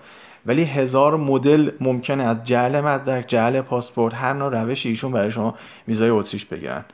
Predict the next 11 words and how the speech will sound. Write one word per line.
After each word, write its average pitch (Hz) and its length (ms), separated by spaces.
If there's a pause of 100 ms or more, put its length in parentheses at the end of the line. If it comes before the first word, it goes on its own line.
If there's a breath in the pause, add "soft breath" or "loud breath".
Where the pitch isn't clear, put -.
(300 loud breath)
ولی 135 200
اینکه 180 360
اون 147 260
ویزا 131 400
چه 131 180
نوع 127 140
ویزاییه، 113 640
ببینید 139 320
شما 120 520 (320 loud breath)
برای 107 580
و-، - 20